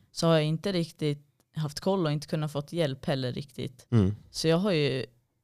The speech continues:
Speaker 1: nästan, alltså, jag äter väldigt, väldigt, väldigt lite och gått ner fort
Speaker 2: Mm.
Speaker 1: och tränat skitmycket.
Speaker 2: Ja.
Speaker 1: Så jag har ju aldrig haft någon riktig energi heller när jag har gått match.
Speaker 2: Nej.
Speaker 1: Så jag hoppas att det blir skillnad nu. Så jag har inte haft så stor koll på det. Annars har jag försökt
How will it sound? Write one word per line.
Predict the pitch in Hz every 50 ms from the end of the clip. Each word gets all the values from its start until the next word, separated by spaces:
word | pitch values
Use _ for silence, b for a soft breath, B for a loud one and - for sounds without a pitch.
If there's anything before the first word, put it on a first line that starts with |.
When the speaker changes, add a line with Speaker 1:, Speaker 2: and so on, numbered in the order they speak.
| _ _ _ _ -
Speaker 1:
nästan, | 170 170 170 - - 165 143 143 143 139
alltså, | - 160 160 - 160
jag | 156 - -
äter | 165 160 - 151
väldigt, | 151 156 170 156 147 160 165 170 - 147
väldigt, | 147 143 143 147 147 147
väldigt | - 151 139 139 143 147 147
lite | 156 151 143 143 143 - - 139
och | 127 135
gått | 135 147 143 -
ner | 156 147 135 135
fort | 135 - - 135 - _ _ - - - - - -
Speaker 2:
Mm. | 117 104
Speaker 1:
och | - -
tränat | - - 165 151 147 151 147 147 147
skitmycket. | - - - 143 143 - - 160 151 147 - - 131 123 147 - -
Speaker 2:
Ja. | - 104 95 95 95 - -
Speaker 1:
Så | - - 165
jag |
har | 170
ju | 170
aldrig | 165 151 160 147 151 180 214
haft | 220 233 233 - -
någon | 151 143
riktig | 143 151 147 - - 147
energi | 143 139 151 - - 214 165 143
heller | 170 180 151 143 139
när | 135 135
jag | 139
har | 143
gått | 160 175 165 - - -
match. | 156 131 135 - - - - -
Speaker 2:
Nej. | 117 113 98 95 95 - _ _ _ _ _ _ _ _
Speaker 1:
Så | - - -
jag | 156 156
hoppas | 170 180 170 - 185 196 180
att | 175 165 -
det | 175 165
blir | 151 147 147
skillnad | 151 - 165 151 147 147 151 156
nu. | 156 151 151 147 - - _ _ _ _ _ _ _
Så | - - -
jag | 160 165
har | 165
inte | 170 165 - 180
haft | 170 -
så | - 160
stor | 151 - - 151
koll | 147 - 156 151 147
på | - 160
det. | 151 147 -
Annars | - 147 147 147 151 -
har | - 147
jag | 147 147
försökt | - - 143 147 143 _